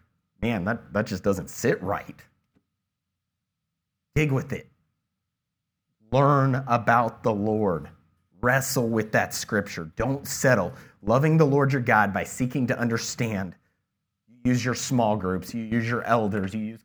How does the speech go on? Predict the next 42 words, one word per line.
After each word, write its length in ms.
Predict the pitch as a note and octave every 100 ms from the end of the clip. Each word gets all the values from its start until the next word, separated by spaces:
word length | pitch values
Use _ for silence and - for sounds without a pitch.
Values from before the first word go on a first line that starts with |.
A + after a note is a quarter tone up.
| _ -
commentaries, 680 | D#3+ C#3 A#2+ C#3 A2 F2
study 480 | - - F#3+ D#3+ C3
Bibles, 460 | B2+ A2+ A2 G#2 G#2
podcasts, 600 | - E3+ D3 C3+ G#2+ -
whatever 240 | B2+ F3
it 60 | E3+
is. 160 | G#2 - - -
Yes, 240 | C3+ -
we're 140 | B2+
looking 320 | A#2+ B2 C3 A#2+
at 100 | A#2+
it 100 | A2
a 40 |
lens, 480 | G#2+ A2+ A2+ G#2+ - _ _ _ -
through 160 | C3+
a 40 | A2+
lens 320 | A2+ A#2 A2
saying, 240 | A2+ G2+
"Does 260 | F2+ A2+ A2
this 220 | A2+ -
line 220 | G#2 G2+
up 200 | G#2 -
with 160 | F2+ -
truth 340 | - G#2+ -
of 80 | _
the 80 | F#2+
gospel?" 640 | F#2 G2 G#2+ - D3 D#3+ - _ _ _ _ _ _ _ _ _ _
But 60 | G2
we're 100 | F#2
trying 320 | - G#2 F2
to 40 |
learn 240 | E2+ E2+ E2+
more 200 | E2+ E2+
about 240 | D#2+ D#2+
the 60 | D#2+
Lord. 260 | C2+ C#2 _ _ _ _ _ _ _ _ _ _ _ _ _ _ _ _ _ _ _ _ _
You're 100 | G#2
using 240 | G#2 _ G#2
whatever 280 | G#2+ G#2+
tools 320 | G#2 A#2+ G2+ F#2+
you 80 |
can. 300 | E2+ G2 E2+